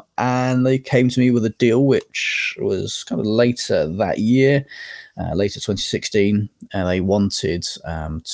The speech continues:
to repackage and republish Her Last Tomorrow,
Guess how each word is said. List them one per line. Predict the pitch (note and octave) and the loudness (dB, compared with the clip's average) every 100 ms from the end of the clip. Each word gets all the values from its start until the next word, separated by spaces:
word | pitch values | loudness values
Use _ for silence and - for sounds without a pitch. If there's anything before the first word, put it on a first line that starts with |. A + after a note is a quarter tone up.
| - | -6
to | F#2 E2+ E2+ E2 D#2 B1 - | -4 -4 -4 -4 -6 -8 -10
repackage | D#2 G2 G2 A2+ G2 - C#3+ | -4 -2 -2 -4 -4 -2 0
and | G#2 G2+ | 2 2
republish | G2+ A2+ A2 C#3 D3 - - _ | 0 0 0 0 -2 -6 -12 _
Her | A2 G2+ | -4 -2
Last | G#2+ - | -2 -4
Tomorrow, | G#2 G#2+ A2+ E3 | -2 0 2 0